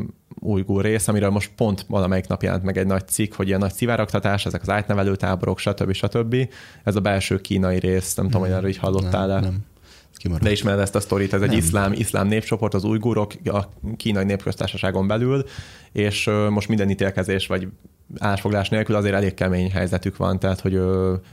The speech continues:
Speaker 1: darálja őket rendesen a kínai, ö, fogaskerék,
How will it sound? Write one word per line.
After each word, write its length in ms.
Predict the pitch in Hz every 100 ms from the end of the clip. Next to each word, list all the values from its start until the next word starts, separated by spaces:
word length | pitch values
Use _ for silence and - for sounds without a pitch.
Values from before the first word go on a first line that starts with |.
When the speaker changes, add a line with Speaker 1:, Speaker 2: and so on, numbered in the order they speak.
| -
Speaker 1:
darálja 360 | 98 92 95
őket 220 | 95 95 92
rendesen 400 | 95 92 - 98
a 120 | 98 110
kínai, 480 | 101 98 95 101 101 - - - - -
ö, 160 | - 101
fogaskerék, 840 | 98 107 113 - 120 131 143 -